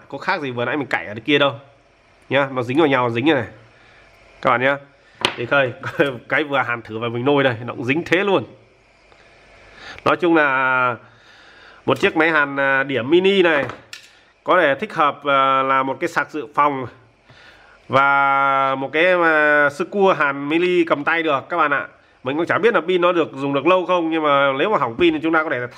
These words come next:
độ bằng xeo pin này, ok. Sau đó là ví dụ như dùng chính xeo pin này, hàn xeo pin đấy, dùng gọi là mỡ nó rán nó các bạn ạ.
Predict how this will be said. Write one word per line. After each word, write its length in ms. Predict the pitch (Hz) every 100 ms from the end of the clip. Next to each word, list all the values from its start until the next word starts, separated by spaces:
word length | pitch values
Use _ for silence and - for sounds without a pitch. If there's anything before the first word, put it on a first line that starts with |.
| -
độ 200 | 127 127
bằng 140 | 131 123
xeo 180 | 156 156
pin 140 | 156
này, 160 | 139 123
ok. 560 | 143 139 175 151 - - -
Sau 160 | - 151
đó 120 | 151
là 220 | 165 135
ví 120 | 123 147
dụ 100 | 139
như 260 | 147 135
dùng 180 | 127 123
chính 160 | 175 208
xeo 180 | 202
pin 140 | 170 151
này, 280 | 123 120 113
hàn 140 | 127
xeo 140 | 147
pin 140 | 147 135
đấy, 240 | 135 170 123
dùng 120 | 123 113
gọi 200 | 120 113
là 80 | 107
mỡ 180 | 147 220
nó 80 | 220
rán 200 | 175 170
nó 240 | 185 214 202
các 120 | 175
bạn 140 | 131
ạ. 120 | 135